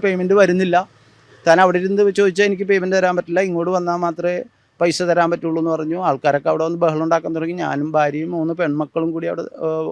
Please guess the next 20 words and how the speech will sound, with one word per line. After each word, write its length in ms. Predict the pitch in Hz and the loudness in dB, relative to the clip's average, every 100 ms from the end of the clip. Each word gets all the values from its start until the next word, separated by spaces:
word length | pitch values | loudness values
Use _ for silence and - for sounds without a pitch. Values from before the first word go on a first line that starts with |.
| 160 | -6
ഒരു 100 | 160 | -6
വാടക 380 | 165 160 165 165 | 0 2 2 -2
വീട്ടിൽ 200 | 160 156 | -6 -8
താമസിക്കുകയായിരുന്നു. 760 | 151 151 143 143 165 143 120 156 - _ _ _ _ _ - 127 | -4 -4 -4 -6 -4 -4 -4 -12 -16 _ _ _ _ _ -6 -2
അവിടെ 200 | 127 135 | 0 0
വന്ന് 160 | 143 160 | 2 2
ആളുകൾ 260 | 156 160 170 | 2 0 2
ബഹളം 220 | 151 143 | 2 2
ഉണ്ടാക്കാൻ 360 | 156 165 156 170 | 0 -2 -2 -4
തുടങ്ങി, 240 | 170 175 175 | -4 -4 -4
എന്നെ 140 | 170 170 | -6 -6
പിടിച്ചുകൊണ്ട് 440 | 175 147 175 160 175 | -8 -6 -6 -4 -2
പോകാൻ 260 | 175 175 | -2 -2
തുടങ്ങി, 260 | 170 170 165 | -2 -4 -4
എന്നെ, 340 | 165 165 165 165 - - 160 | -4 -2 -2 -4 -8 -8 -4
എൻ്റെ 160 | 156 | -4
കുട്ടികളുടെ 480 | 185 143 135 165 175 | -4 -6 -4 -2 0
മുമ്പിട്ട് 460 | 180 165 165 160 175 170 156 | 0 0 -2 -2 -6 -6 -4
മർദ്ദനം 400 | 147 143 165 175 | -4 0 0 0
വരെ 220 | 180 170 | 0 0